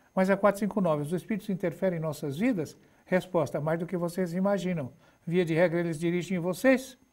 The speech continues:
Então, você procurar saber, "Senhor, o que queres que eu faça?" E você querer ser dirigida pelo plano superior e não por esses irmãos. Porque nós estamos aqui neste plano, eu, a Dora, você, todos nós aqui,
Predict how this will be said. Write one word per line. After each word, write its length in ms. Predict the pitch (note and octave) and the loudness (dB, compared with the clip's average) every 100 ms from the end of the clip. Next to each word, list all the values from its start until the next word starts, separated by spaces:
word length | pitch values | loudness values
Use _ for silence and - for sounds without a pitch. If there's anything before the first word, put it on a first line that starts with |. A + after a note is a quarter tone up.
| _ _ _ _ _ | _ _ _ _ _
Então, 260 | G#3 G3+ A3+ | -2 4 4
você 200 | A3 A3+ | 2 -2
procurar 380 | G3+ G#3 - G#3+ | -4 -4 2 2
saber, 560 | G3+ A3+ F#3 F3+ C#3+ - _ _ | 4 2 4 2 0 -8 _ _
"Senhor, 340 | - D#3+ F3+ | -6 0 0
o 40 | F#3 | 0
que 120 | G3 | -4
queres 320 | G3 F3+ F3 | -2 -2 -2
que 100 | - | -4
eu 100 | A3 | -4
faça?" 540 | G#3+ F#3 E3 - C#3+ | -4 -4 -4 -4 -8
E 100 | F#3 D#3 | -6 -4
você 240 | D#3 F3 | -4 -6
querer 200 | - E3+ | -4 -4
ser 120 | E3 D#3+ | -4 -6
dirigida 640 | D3+ D3+ D3+ A#3+ E3+ G#2+ - _ _ _ _ _ _ _ | -4 -4 -2 -2 -2 -4 -10 _ _ _ _ _ _ _
pelo 340 | A#3+ C4+ A#3+ | 12 12 10
plano 300 | - B3 B3 | 4 4 4
superior 600 | F#3+ G#3+ G3 F3+ D#3 C3 - - _ _ _ _ _ | 2 0 2 2 2 0 -6 -20 _ _ _ _ _
e 60 | E3+ | -6
não 120 | D#3+ | -6
por 140 | F3 | -4
esses 260 | D#3+ D#3+ D3+ | -6 -6 -6
irmãos. 380 | E3 C3+ G#2+ - _ _ | -6 -6 -10 -18 _ _
Porque 240 | - F#3+ G#3+ | -8 -2 2
nós 220 | G#3 G3+ | 2 2
estamos 380 | G3 G3+ F#3 E3+ | -2 0 0 0
aqui 220 | D#3+ G3 | -2 -2
neste 280 | F3 - D#3 | -2 -4 -8
plano, 520 | - G3+ B3 D#3 A#2+ - _ _ _ _ - | -2 2 2 0 -6 -16 _ _ _ _ -2
eu, 340 | F#3+ G#3 F3+ | 2 6 6
a 80 | D3+ | 4
Dora, 380 | C3 F3 F3 C#3+ | 4 4 6 2
você, 480 | C3+ C3 - F#3 E3+ | -2 -6 0 2 2
todos 380 | C#4 D4 D4 | 4 2 2
nós 260 | G3 A3+ D#3 | 2 4 4
aqui, 380 | D3 - F#3+ | -2 -2 -4